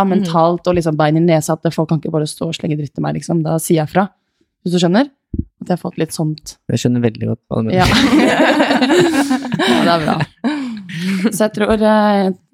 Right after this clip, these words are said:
Speaker 2: ja, jeg er veldig takknemlig for å ha bodd med pappa, og jeg hadde det veldig fint med pappa oppe i Vikersund. Det var en veldig fin plass. Så, eh, ja.
Speaker 3: Ja, det er ikke så mye greier med deg, og det er jo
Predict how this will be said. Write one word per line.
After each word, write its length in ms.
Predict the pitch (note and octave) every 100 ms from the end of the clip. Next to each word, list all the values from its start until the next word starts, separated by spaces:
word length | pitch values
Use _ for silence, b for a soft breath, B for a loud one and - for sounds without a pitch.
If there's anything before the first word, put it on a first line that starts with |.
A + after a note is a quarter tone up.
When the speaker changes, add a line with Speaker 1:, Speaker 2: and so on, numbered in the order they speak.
| _
Speaker 2:
ja, 100 | D3+ -
jeg 400 | - _ _ F#3+
er 60 |
veldig 140 | D#3+ D3
takknemlig 420 | - A3 D3+ C#3+
for 80 | D#3+
å 40 | D#3+
ha 40 |
bodd 100 | D3+
med 100 | D#3
pappa, 240 | D3+ - A#3+
og 60 | A#3+
jeg 320 | F#3 F3 D#3+ D3+ _ -
hadde 160 | D3+ C#3+
det 60 |
veldig 180 | C#3+ E3
fint 300 | - E3+ C#3+ D#3+
med 80 |
pappa 220 | D#3+ D#3+ E3+
oppe 80 | C#3
i 60 |
Vikersund. 320 | C#3+ - A#3 A#3+
Det 300 | _ - E3
var 100 | F#3
en 60 |
veldig 140 | B3+ E3
fin 240 | - D3
plass. 300 | D3 E3+ - - _ b b b b b b b
Så, 160 | - -
eh, 400 | G3+ G3 G3 G3 F3 - _ _ _ _ -
ja. 140 | F#4+ - - - F3+ _ -
Speaker 3:
Ja, 100 | C3
det 100 | B2+
er 80 | B2
ikke 80 | -
så 60 |
mye 140 | C#3+ C3+
greier 380 | C3+ A#2 G2 G2
med 120 | G#2+
deg, 160 | C#3
og 100 | C#3 B2+
det 100 | D3
er 160 | G#2+
jo 140 | G#2+